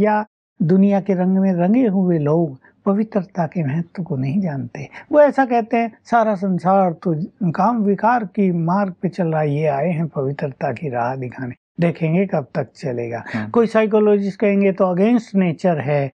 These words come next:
Speaker 1: ये राइट है ही नहीं, तुम सब गलत हो। पर पवित्रता एक ब्यूटी है, purity is the beauty for this world, यही सत्य है। Purity is the inner strength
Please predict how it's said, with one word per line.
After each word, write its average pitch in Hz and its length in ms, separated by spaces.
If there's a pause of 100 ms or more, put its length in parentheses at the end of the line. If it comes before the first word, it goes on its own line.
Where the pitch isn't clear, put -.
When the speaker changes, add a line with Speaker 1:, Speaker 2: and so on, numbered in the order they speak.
(180)
Speaker 1:
ये 185 340
राइट 175 400
है 175 220
ही 196 220
नहीं, 160 320 (200)
तुम 190 140
सब 156 200
गलत 165 380 (100)
हो। - 180 (320)
पर 151 100
पवित्रता - 1120
एक 165 140
ब्यूटी 214 460
है, 107 220
purity 196 540
is 196 240
the 190 180
beauty 240 380
for 196 200
this 165 260
world, 110 520
यही 208 220
सत्य 180 380
है। - 320 (520)
Purity 196 440
is 185 180
the 196 160 (160)
inner 226 280
strength 214 760